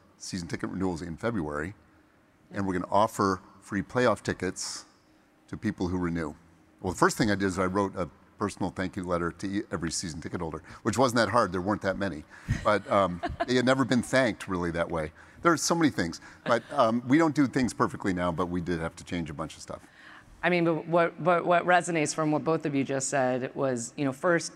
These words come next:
Speaker 2: you both talked about the teams that you were part of, and that's, that's, but also that you had a belief that there was something there and you wanted to go after it. So thank you for that.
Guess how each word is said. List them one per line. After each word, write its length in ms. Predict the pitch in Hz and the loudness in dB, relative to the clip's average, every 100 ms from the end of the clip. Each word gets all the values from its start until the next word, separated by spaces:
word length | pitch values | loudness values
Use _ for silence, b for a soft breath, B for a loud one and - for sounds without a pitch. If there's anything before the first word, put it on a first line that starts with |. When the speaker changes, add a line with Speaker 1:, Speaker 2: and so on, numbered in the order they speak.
| - | -6
Speaker 2:
you 120 | 170 165 | -2 2
both 280 | 180 180 - | 2 2 -2
talked 340 | 156 151 - | 0 0 0
about 240 | 139 135 | 0 0
the 80 | 143 | -4
teams 560 | - 170 127 139 139 - - | -6 -2 -2 -4 -6 -12 -4
that 120 | 147 147 | -2 0
you 80 | |
were 100 | 139 | -2
part 260 | 135 139 123 | -2 -2 -2
of, 160 | 127 123 B B B - | -8 -10 B B B -4
and 320 | 147 139 123 | 0 2 2
that's, 360 | 156 147 - - 107 - | 0 0 -2 -12 -6 0
that's, 240 | 151 160 - - | 0 0 -10 -4
but 180 | 156 156 160 | 0 2 4
also 340 | 180 190 175 | 2 2 2
that 140 | 156 | 2
you 100 | 143 | 2
had 320 | 160 160 190 170 | 0 2 2 2
a 100 | 143 - 123 | 0 -4 -8
belief 520 | 117 147 180 - - - b b - | -2 0 -2 -4 -14 -20 b b 0
that 180 | 160 | 2
there 160 | 160 156 | 4 4
was 160 | 151 143 | 4 2
something 440 | 147 151 147 139 | 0 0 -2 -2
there 420 | 135 135 160 190 | 2 4 4 2
and 120 | - 156 | 0 0
you 60 | |
wanted 200 | 139 131 | 0 -2
to 80 | 127 | -2
go 100 | 127 | 0
after 280 | 117 - - | 0 -2 -8
it. 200 | - - | -8 -2
So 380 | 131 127 120 120 | 4 4 2 0
thank 220 | 156 156 143 | 0 0 -2
you 80 | |
for 100 | 139 | -2
that. 220 | 123 117 | -2 -2